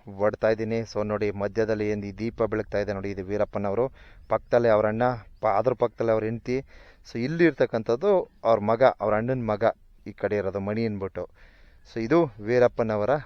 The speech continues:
ಒಂದು ಸಮಾಧಿ ವೀಕ್ಷಣೆಯನ್ನ ಪಡೆಯಿರಿ. So ಇವರು ಗ್ರಾಮಸ್ಥರು ಪಾಪ, ಆ, ಎಲ್ಲ ಸಂಬಂಧಿಕರು ನೋಡಿ, ಇಲ್ಲೆಲ್ಲ ಕೂತಿರ್ತಾರೆ. So ಏನೋ ಬಂದಾಗ ಸ್ವಲ್ಪ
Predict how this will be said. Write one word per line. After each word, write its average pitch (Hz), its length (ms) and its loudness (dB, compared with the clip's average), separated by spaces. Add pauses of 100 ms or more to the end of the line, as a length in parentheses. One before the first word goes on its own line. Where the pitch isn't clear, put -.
(120)
ಒಂದು 90 160 -10
ಸಮಾಧಿ 92 640 -8 (840)
ವೀಕ್ಷಣೆಯನ್ನ 98 500 -10 (360)
ಪಡೆಯಿರಿ. 92 400 -6 (1200)
So 120 60 -4
ಇವರು 131 200 2
ಗ್ರಾಮಸ್ಥರು 123 580 0
ಪಾಪ, 113 200 -2 (420)
ಆ, 110 280 -2
ಎಲ್ಲ 104 240 -2
ಸಂಬಂಧಿಕರು 110 680 -4
ನೋಡಿ, 101 200 -8
ಇಲ್ಲೆಲ್ಲ 95 240 -4
ಕೂತಿರ್ತಾರೆ. 110 640 -4 (600)
So 131 60 -10
ಏನೋ 160 400 6 (280)
ಬಂದಾಗ 135 460 6 (800)
ಸ್ವಲ್ಪ 131 200 0